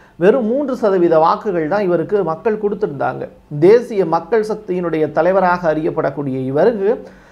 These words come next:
முதல்ல மக்கள் கொடுத்தது போன்ற எலெக்ஷன்ல மூணு சதவீத வாக்குகள் தான்.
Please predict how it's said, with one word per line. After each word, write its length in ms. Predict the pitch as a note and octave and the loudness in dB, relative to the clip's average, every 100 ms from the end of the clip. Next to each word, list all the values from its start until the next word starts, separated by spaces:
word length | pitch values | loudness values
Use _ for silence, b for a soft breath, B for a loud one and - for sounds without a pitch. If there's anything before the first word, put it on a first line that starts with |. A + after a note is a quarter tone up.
| B - | B -2
முதல்ல 300 | F3 A3+ C4+ | 0 2 2
மக்கள் 340 | G#3 F#3+ A#3+ A3+ | 0 -2 -2 -2
கொடுத்தது 400 | A3 G3+ G#3+ A#3 | -2 0 0 0
போன்ற 380 | G#3+ G#3+ G3+ | 0 2 2
எலெக்ஷன்ல 440 | F#3+ G3 A#3 A3 A#3 | 0 -2 -4 -4 -4
மூணு 320 | G#3+ A#3 B3 | -2 -2 -4
சதவீத 400 | A3+ G3 F#3 E3 | -4 -2 0 0
வாக்குகள் 520 | D#3 D#3+ - D3+ C3+ | 0 -2 -4 -8 -6
தான். 160 | B2+ | -8